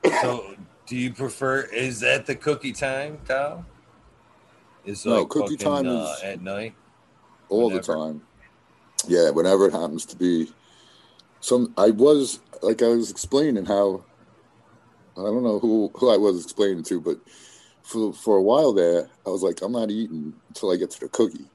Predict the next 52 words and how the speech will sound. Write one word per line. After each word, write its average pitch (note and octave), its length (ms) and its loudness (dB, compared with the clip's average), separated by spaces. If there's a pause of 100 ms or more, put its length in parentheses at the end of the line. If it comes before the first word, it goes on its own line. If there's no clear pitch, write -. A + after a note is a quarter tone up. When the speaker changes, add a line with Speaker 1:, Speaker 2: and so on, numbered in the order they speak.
(460)
Speaker 2:
So, E2+ 520 -2 (160)
like, E2 340 0
I F2 120 0
would F2 140 0
go F#2+ 140 2
to F2 60 -2
work G2 380 0
and - 100 -6
I E2 40 0
wouldn't G2+ 280 -4
eat, G#2 240 -2 (1300)
and D#2+ 120 -8
I'd E2 140 -2
wait F#2 160 2
till D2 120 -2
I D2+ 40 2
get - 160 -6
home. F#2+ 400 -4 (440)
And E2 120 -6
that, B2 120 -2
like, A2+ 160 0
started A2 340 4
me G#2+ 100 0
on G2+ 80 -4
my G2 140 -4
own G#2+ 160 -4
keto A#2+ 440 -2
diet. D#2+ 460 -2 (140)
So - 180 -10
now G#2+ 80 -6 (100)
I B2 40 -2
don't A#2 100 -2
even F#2 140 -6
get - 160 -6
hungry G2 560 -4
until E2+ 300 -8
about E2 360 -4
three G2+ 160 -4
or F2 60 -2
four F2+ 260 -4
o'clock F2 500 -4
every F#2 200 0
day. F#2 340 0 (760)
And, F2 200 -8
uh, E2+ 260 -6 (420)
I D#2 60 -18
still A#2+ 240 -6
like G2+ 180 -2
to - 80 -18
start F2+ 300 -2
off, F2+ 220 -2 (180)
I C#2+ 40 -8